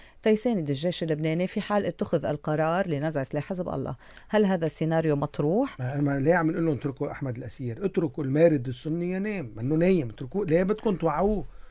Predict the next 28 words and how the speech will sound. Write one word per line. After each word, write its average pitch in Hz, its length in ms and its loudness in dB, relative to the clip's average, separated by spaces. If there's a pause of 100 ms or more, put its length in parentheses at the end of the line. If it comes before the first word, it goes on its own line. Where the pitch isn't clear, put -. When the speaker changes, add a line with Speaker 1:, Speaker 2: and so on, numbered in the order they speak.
Speaker 2:
اتركوه 147 320 4
نايم. 214 440 6 (340)
يعني 117 160 -4
أنا 202 120 6
بجي 175 180 6
بوعيه 151 380 4
ك-، 202 320 -10
كرمال، 151 480 0 (160)
ك-، 147 320 -6
بغض 131 340 0
النظر 156 400 6
عن، 123 240 -8
يعني 113 380 -8 (300)
عن 131 160 -4
شخصه، 156 380 -2
كرمال 143 380 2
شخص، - 440 -2 (300)
اتركوه 185 300 4
نايم، 196 320 6
بكرة 143 220 -2
بيوعى 180 520 4 (400)
على 139 220 -4
بطرابلس 170 600 2
وبعكار 170 480 2
بيقول 151 240 -2
له 156 80 2 (440)
ل-، - 40 -4
Speaker 1:
مم. 151 320 -6